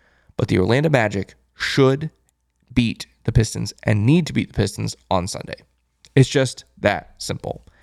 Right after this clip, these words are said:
Can they do it? I think so, but we'll find out. We'll find out.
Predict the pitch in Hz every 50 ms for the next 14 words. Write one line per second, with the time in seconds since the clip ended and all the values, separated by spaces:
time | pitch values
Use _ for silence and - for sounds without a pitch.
0 | _ _ _ - - 113 110 107 110 139 190 254 - - _ _ _ _ _ _
1 | _ _ _ _ _ _ _ _ _ _ _ _ _ _ _ _ _ _ - -
2 | 151 170 440 - 123 - 117 - 202 - _ _ _ _ _ - 139 120 110 -
3 | 143 147 170 202 - - - _ _ _ _ _ - - - - - - - -
4 | - - - -